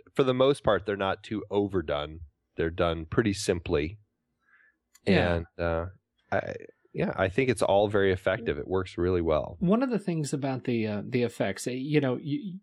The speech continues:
Speaker 2: you're right. It, it works re-, really well because the way, you know, uh, many zombie movies, many of these horror movies, uh, particularly comedy horror movies, uh,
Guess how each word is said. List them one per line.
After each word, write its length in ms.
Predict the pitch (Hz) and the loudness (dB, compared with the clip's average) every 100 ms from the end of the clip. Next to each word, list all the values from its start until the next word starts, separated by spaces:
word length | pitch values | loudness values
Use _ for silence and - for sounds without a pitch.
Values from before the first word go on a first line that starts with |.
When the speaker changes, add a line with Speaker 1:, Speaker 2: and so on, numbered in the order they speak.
| - | -8
Speaker 2:
you're 440 | 165 156 170 151 | -8 -6 -4 2
right. 180 | 147 123 | 2 2
It, 140 | 147 147 - | 0 -2 -2
it 160 | 147 160 | -2 0
works 260 | 196 - | -2 0
re-, 200 | 175 143 139 | 0 0 2
really 200 | 151 151 | 4 4
well 180 | 135 127 | 2 0
because 440 | 123 117 135 120 - | -2 -2 -2 -2 -4
the 180 | 123 139 | 0 0
way, 360 | 127 139 160 151 | 2 0 0 0
you 120 | 156 | -2
know, 160 | 156 - | -2 -4
uh, 120 | 135 | -6
many 300 | 151 170 185 | 0 4 4
zombie 340 | 151 135 123 113 | 4 2 2 2
movies, 200 | 107 113 | 2 2
many 160 | 180 170 | 6 6
of 60 | |
these 180 | 120 - | 4 -4
horror 300 | - 135 107 | 2 4 4
movies, 500 | 95 92 76 - - _ _ _ 349 | 0 -4 -8 -10 -14 _ _ _ -6
uh, 240 | 120 104 196 | -2 -2 -2
particularly 580 | - - 170 - 139 | -2 2 0 2 0
comedy 480 | 107 123 113 107 98 | 0 -2 -2 0 -2
horror 280 | 98 107 98 | -2 -2 -2
movies, 440 | 95 92 90 - _ - | -2 0 0 -2 _ -4
uh, 200 | 120 101 | -2 -2